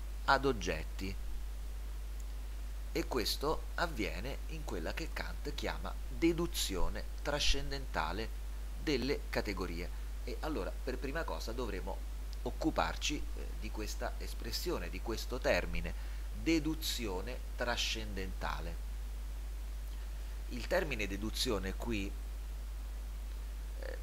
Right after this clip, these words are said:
non ha il significato che noi correntemente in logica diamo alla deduzione come inferenza, come passaggio dall'universale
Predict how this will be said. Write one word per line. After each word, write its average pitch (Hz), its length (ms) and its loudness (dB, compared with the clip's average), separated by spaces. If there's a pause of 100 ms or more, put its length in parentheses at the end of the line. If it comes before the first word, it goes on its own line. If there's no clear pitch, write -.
non 135 180 -2
ha 131 240 4
il 107 160 -2
significato 107 720 0
che 98 120 -2
noi 107 520 0
correntemente 98 880 -2
in 90 180 -4
logica 98 520 2
diamo 98 420 -2
alla 85 380 -2
deduzione 95 800 0
come 92 220 -2
inferenza, 90 920 0
come 87 300 -4 (240)
passaggio 104 880 0
dall'universale 92 1120 -2